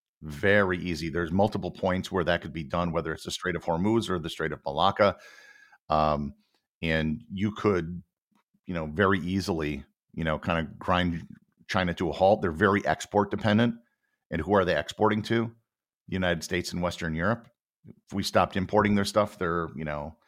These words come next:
uh, so it, it would, it would cause a lot of problems. The whole Taiwan issue is one of face saving.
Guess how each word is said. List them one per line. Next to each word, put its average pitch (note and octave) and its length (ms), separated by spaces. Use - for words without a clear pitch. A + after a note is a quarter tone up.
uh, D#2+ 240
so G2+ 320
it, A#2 220
it B2+ 140
would, B2+ 180
it A#2 80
would G#2+ 260
cause A#2+ 260
a B2+ 60
lot G#2 180
of G2 60
problems. G#2+ 480
The A#2 80
whole D#3+ 260
Taiwan A#2+ 480
issue A2+ 260
is G2 100
one G2 140
of F#2+ 80
face G2 300
saving. A#2 380